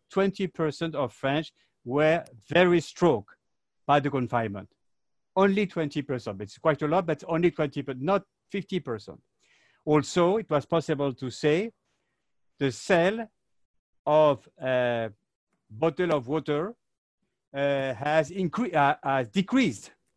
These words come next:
decreased during the confinement. And the tap water was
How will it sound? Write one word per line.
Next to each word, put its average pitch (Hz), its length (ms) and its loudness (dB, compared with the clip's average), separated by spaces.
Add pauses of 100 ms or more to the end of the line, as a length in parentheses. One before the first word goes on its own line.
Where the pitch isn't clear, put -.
(320)
decreased 190 440 0
during 170 280 4
the 147 120 -4
confinement. 135 560 -2 (580)
And 147 140 2
the 156 100 2
tap 208 320 4
water 165 500 -2
was 147 520 -2